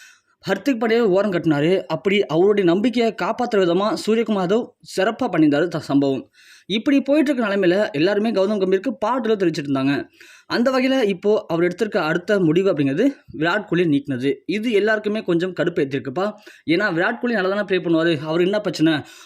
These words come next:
உங்களுடைய பகையை வந்து நீங்க பழி வாங்குற விதமா கொண்டு வந்து இப்போ போய் விராட் கோலியை நீக்கிறது சரியில்லை அப்படிங்கிற மாதிரி எல்லாம் சொல்றாங்க.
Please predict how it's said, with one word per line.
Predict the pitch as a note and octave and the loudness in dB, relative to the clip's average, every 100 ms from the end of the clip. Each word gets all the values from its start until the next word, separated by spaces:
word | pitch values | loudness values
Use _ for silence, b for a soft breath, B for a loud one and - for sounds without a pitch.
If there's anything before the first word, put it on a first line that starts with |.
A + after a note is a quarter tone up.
| B | B
உங்களுடைய | F3+ A#3+ A3+ G#3 | 2 4 2 0
பகையை | F#3 A#3+ C4+ | 0 0 2
வந்து | A#3 A#3 | 2 2
நீங்க | A3 G#3 | 0 -2
பழி | - F3+ A#3 | 0 2 2
வாங்குற | A3 | 2
விதமா | G3 F#3+ G3 G3+ | 2 2 2 -2
கொண்டு | F3+ F#3 | -2 0
வந்து | F#3+ F#3+ | 0 0
இப்போ | E3+ G3 F#3 | 0 0 2
போய் | F#3+ F#3+ C3 | 2 2 2
விராட் | D#3+ G3 | -2 -2
கோலியை | G3+ F#3+ E3+ | -2 0 2
நீக்கிறது | F#3 F#3+ F3+ | 0 -2 -4
சரியில்லை | F3 D#3 G#3 F3+ | -2 -2 0 0
அப்படிங்கிற | F3 C#3+ D3 | -2 0 2
மாதிரி | D#3+ | 2
எல்லாம் | D3+ D3+ | 2 -2
சொல்றாங்க. | C3+ C3+ C3+ C3 | -4 0 -2 -4